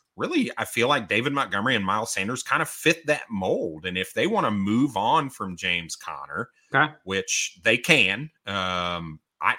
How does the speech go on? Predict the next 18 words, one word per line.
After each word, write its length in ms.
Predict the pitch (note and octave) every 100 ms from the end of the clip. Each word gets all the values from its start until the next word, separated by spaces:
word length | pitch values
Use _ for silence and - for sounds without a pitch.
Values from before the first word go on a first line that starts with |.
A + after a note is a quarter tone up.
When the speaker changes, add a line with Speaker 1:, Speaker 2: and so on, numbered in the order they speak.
| -
Speaker 1:
I 80 | A2+
think 300 | - F#3 -
they 220 | A2 C3+ D3+
have 220 | C#3+ D3
a 60 |
pretty 480 | C3+ - C3+ C#3+ D#3
solid 600 | - - C3 C#3 B2+ A2
fit 340 | - - F#3 -
there 360 | G2 F#2 F#2 G2+
if 180 | F#2+
Arizona 720 | G#2+ A2 A2 G2 G2+ G#2 G#2 F#2+
doesn't 560 | G2 A2 A2+ A2+ -
look 280 | F2 E2 -
at 240 | F#2+ F#2+
drafting 600 | - F2+ E2+ - F#2+ F2+
a 60 | F2+
running 340 | E2+ F2 E2+
back 320 | E2 D#2+ E2